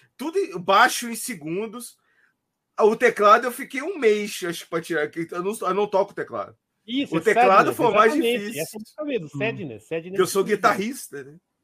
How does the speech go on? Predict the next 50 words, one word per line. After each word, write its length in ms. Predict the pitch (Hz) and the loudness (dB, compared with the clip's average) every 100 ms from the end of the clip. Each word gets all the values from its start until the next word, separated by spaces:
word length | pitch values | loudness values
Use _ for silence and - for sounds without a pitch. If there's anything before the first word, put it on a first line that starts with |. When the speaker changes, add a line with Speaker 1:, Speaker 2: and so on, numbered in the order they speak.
| _ _ _ _ | _ _ _ _
Speaker 2:
Sadness, 220 | _ 170 | _ -2
Speaker 1:
Então, 140 | 180 190 226 220 | 0 2 4 2
Speaker 2:
se 60 | |
Speaker 1:
eu 40 | 208 | 4
Speaker 2:
você 60 | 302 | 6
ouve 220 | 277 262 | 6 6
a 40 | |
Speaker 1:
fazer 60 | 202 | 2
outras 140 | 254 240 | 2 2
Speaker 2:
Sadness 180 | 240 165 | -2 -2
do 20 | |
Speaker 1:
coisas. 240 | 240 214 202 | -4 -4 -8
Speaker 2:
Enigma, 260 | 247 277 | -6 -6
você 120 | 254 247 | -6 -6
fala, 220 | 220 196 | -4 -2
"Mano, 260 | 240 208 175 | 0 0 0
aí, 160 | 247 | -4
ó, 180 | 196 117 - _ _ _ _ _ - | -4 -6 -10 _ _ _ _ _ -8
Yuzo 240 | 170 185 | -8 -8
Koshiro 680 | - 220 - 208 247 285 262 - | -6 -6 -6 -8 -6 -6 -8 -6
<laughs> 260 | 220 - _ _ _ _ | -6 -6 _ _ _ _
roubou 280 | - 233 160 | 2 2 2
Speaker 1:
Não, 180 | 311 440 | 2 6
mas 140 | 349 | 6
Speaker 2:
o 60 | 320 | 6
cara." 100 | 254 | 6
Speaker 1:
agora 180 | 277 262 | 6 6
eu 40 | 220 | 0
tirei 420 | 277 254 254 370 | -2 2 2 4
a 60 | |
bateria 480 | 339 294 302 247 262 | 4 4 2 -6 -6
do 100 | 294 311 | -6 -8
Enigma. 640 | 269 330 359 247 139 107 | -8 -8 -6 -6 -8 -8
Aquela 360 | 127 143 190 254 | -6 -4 0 0
Speaker 2:
É, 20 | |
Speaker 1:
bateria, 500 | 240 247 226 233 247 | 0 2 2 2 0
tu, 180 | 226 208 | -2 -6
tu, 280 | 170 - 202 - | -14 -16 -16 -8
você 120 | 196 | -4
vê 100 | 208 | -4
que 100 | 226 | -4
não 120 | 233 220 | -2 4
é 40 | |
Speaker 3:
Só 100 | 214 | 6
Speaker 1:
a 20 | |
bateria 280 | 240 254 277 | 6 6 6
Speaker 3:
tem 120 | 359 302 | 8 6
uns, 160 | 247 | 6
Speaker 1:
do 80 | 240 240 | 4 6
Speaker 3:
uns, 800 | 240 226 196 202 160 - - | 6 6 6 2 0 -10 -16